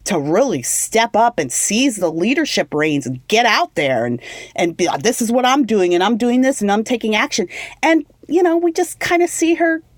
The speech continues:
diddling around. Last night, she gave cookies to the journalists on Air Force Two. They were cookies of her face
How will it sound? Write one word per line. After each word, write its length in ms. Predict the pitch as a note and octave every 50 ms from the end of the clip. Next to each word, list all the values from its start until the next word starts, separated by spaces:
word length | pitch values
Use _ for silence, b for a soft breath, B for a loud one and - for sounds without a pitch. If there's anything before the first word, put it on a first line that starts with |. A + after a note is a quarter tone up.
| _ - E4 - - E4 - _ -
diddling 360 | D#4 D#4 D#4+ D#4 E4+ E4+ D#4+
around. 380 | D4+ C#4+ B3+ B3+ C#4 D#4 D#4
Last 260 | C#4+ B3+ C4 C4+ - -
night, 240 | C#4 C#4 D4 D4+ _ -
she 160 | - - C4+
gave 260 | G#3 B3+ C4+ A#3+ G#3
cookies 600 | - - B3+ B3+ - - C#4 D4 E4 E4 - - b b b b b b b b b _ -
to 120 | - D4 B3+
the 400 | A3 G#3 F3 E3 E3 - - -
journalists 720 | - - F#3 F#3+ A3 A#3+ B3 C4+ C4+ C#4 C#4 - - -
on 240 | G3+ F#3 F3+ E3+ F3
Air 160 | - F#3+ G3+
Force 300 | G3+ - G3+ G#3 G3+ -
Two. 400 | - - - A#3 A#3+ B3 B3+ C4+ _ b b b b b b b b b
They 140 | b F#3+ G3+
were 120 | G3+ F#3+ F3+
cookies 380 | - - A#3 - A#3+ A3 G#3 G#3+
of 80 | F#3 -
her 100 | F#3 D#3+
face 720 | - - - G#3+ F3+ - - - - - - - - -